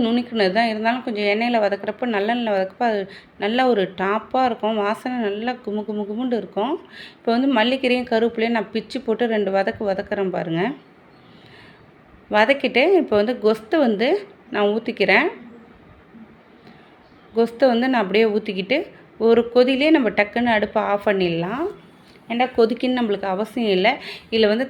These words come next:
தக்காளி கோஸ்து, கத்திரிக்காய் கோஸ்து, பூண்டு கோஸ்து எல்லா கோஸ்தும் செய்யலாம். அடுத்த ரெசிபி வந்து நான் உங்களுக்கு வந்து பூண்டு கோஸ்து கண்டிப்பா நான் போட்டு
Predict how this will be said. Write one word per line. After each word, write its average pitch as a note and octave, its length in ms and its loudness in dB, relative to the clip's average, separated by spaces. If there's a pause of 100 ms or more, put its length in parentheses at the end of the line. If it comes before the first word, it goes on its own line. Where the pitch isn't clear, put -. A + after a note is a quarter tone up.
தக்காளி A#3+ 380 4
கோஸ்து, G3+ 260 2 (100)
கத்திரிக்காய் A3+ 560 0
கோஸ்து, G3 280 -2 (120)
பூண்டு A#3+ 260 -2 (100)
கோஸ்து F#3+ 300 -2 (180)
எல்லா B3 220 0 (120)
கோஸ்தும் A#3+ 500 -2
செய்யலாம். G3+ 320 -2 (380)
அடுத்த C4+ 340 2
ரெசிபி B3 380 -2
வந்து G#3+ 200 0
நான் A#3 140 -2
உங்களுக்கு F#3+ 600 -2
வந்து G3+ 160 -2 (200)
பூண்டு C#4 300 -2
கோஸ்து F#3 260 -6 (100)
கண்டிப்பா A#3 380 -2
நான் G3 160 -6
போட்டு G3 200 -6